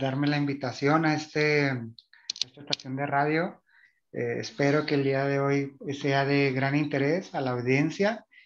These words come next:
y, al igual, a un servidor, poderles informar, transmitir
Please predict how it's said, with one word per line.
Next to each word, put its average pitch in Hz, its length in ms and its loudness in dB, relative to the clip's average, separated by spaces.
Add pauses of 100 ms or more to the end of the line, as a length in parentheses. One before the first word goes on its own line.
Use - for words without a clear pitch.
(240)
y, 190 340 4
al 147 200 0
igual, 143 420 2
a 151 60 0
un 147 120 -6
servidor, 147 680 0
poderles 143 540 0
informar, 147 760 0 (380)
transmitir 180 760 2